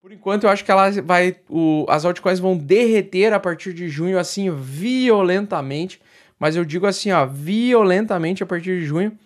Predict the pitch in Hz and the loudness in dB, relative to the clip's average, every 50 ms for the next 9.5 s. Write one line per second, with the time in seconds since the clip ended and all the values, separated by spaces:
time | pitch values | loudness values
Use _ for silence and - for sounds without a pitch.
0 | _ _ _ _ _ _ _ _ _ - - 143 143 147 - - - - 190 185 | _ _ _ _ _ _ _ _ _ -4 -2 0 0 0 0 -2 -2 0 2 2
1 | 180 175 180 196 185 180 202 202 202 185 175 170 185 196 - 208 180 190 185 - | 2 2 0 -2 -2 -2 0 0 2 2 2 0 0 0 0 2 2 2 0 -2
2 | 240 208 175 165 156 156 160 180 208 214 208 185 156 143 135 135 139 120 107 80 | -2 0 2 4 6 6 6 6 6 4 2 0 -4 -12 -12 -12 -12 -12 -12 -6
3 | 131 147 151 147 - _ - - 180 190 202 208 185 196 190 185 - 185 175 175 | -4 -4 -4 -4 -6 _ -2 0 0 0 0 -2 -4 -2 -2 -2 -2 -4 -2 -4
4 | 180 175 180 175 - - 170 165 156 - 160 165 185 196 185 - _ _ _ _ | -4 -4 -6 -10 -10 -8 -8 -8 -8 -4 -4 -4 -4 -4 -6 -10 _ _ _ _
5 | _ _ _ _ _ _ _ _ - - 156 180 180 190 190 185 - - - 175 | _ _ _ _ _ _ _ _ 0 2 2 4 4 2 2 0 0 -2 0 0
6 | 180 185 180 185 185 - 180 170 180 - - 180 180 160 170 175 180 170 156 175 | 0 2 0 -2 -4 -4 -8 -8 -8 -6 -4 -4 -4 -4 -4 -4 -4 -2 0 0
7 | 175 180 185 175 - 180 175 185 180 180 - 131 131 135 139 147 160 185 220 233 | 2 2 0 -2 0 -2 -2 -2 -2 -6 -8 -16 -14 -12 -12 -10 -8 -6 -6 -4
8 | 240 247 247 254 233 208 202 185 180 185 202 202 - 196 175 165 165 185 185 - | -4 -4 0 0 0 0 2 0 0 -2 -2 -2 -4 -4 -4 -2 -4 -6 -6 -6
9 | 190 170 147 135 139 147 151 143 123 | -8 -10 -8 -8 -8 -8 -8 -8 -10